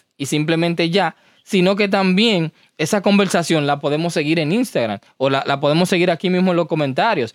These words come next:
Eh, mira, yo tengo todavía esto, mira, eh, eh, tú viste este video, pero ve a la caja de enlaces, que ahí tú tienes más contenido, más aportes que te van a ayudar también en este tema. Entonces,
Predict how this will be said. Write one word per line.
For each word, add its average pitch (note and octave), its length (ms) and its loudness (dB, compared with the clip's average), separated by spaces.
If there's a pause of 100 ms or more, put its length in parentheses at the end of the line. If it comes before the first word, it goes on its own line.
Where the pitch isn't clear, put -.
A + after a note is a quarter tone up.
(220)
Eh, D3 320 0 (160)
mira, F#3+ 240 0
yo D3 160 0
tengo G3 320 0
todavía G3+ 500 4
esto, F3+ 220 0
mira, D3 320 0
eh, C#3+ 320 0
eh, C#3+ 60 -2
tú D#3+ 100 0
viste A3+ 200 2
este A3 140 0
video, G#3+ 380 2
pero D3 240 0
ve C#3 240 0
a G#3+ 60 2
la A3 100 0
caja G#3 240 2
de G#3+ 60 2
enlaces, F#3+ 460 0
que D3 100 0
ahí E3 100 2
tú F#3+ 100 -2
tienes G3+ 200 0
más G3 180 2
contenido, F#3+ 540 2
más D#3+ 340 0
aportes F3+ 480 0
que D3+ 80 -2
te C#3 120 0
van D3 120 2
a F3+ 40 -2
ayudar F3 280 2
también E3+ 320 2
en E3+ 100 2
este E3+ 200 0
tema. D#3 280 -2 (400)
Entonces, G3+ 500 0